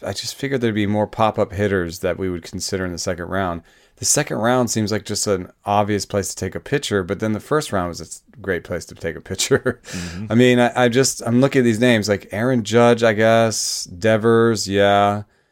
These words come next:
Speaker 1: Uh, Bo Bichette, okay, yeah. But then after that, you know,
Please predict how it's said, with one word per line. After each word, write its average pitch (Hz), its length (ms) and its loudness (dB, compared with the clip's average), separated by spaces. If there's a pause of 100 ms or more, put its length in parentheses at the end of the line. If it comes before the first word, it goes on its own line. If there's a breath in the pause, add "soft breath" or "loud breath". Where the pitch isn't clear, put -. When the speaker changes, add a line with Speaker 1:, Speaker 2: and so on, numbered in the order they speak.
(440)
Speaker 1:
Uh, 92 720 0
Bo 104 520 -2
Bichette, 104 640 2
okay, 101 480 0
yeah. 98 560 2 (440)
But 98 120 -4
then 123 180 4
after 123 400 0
that, 95 420 2 (220)
you 98 140 -4
know, 92 500 -4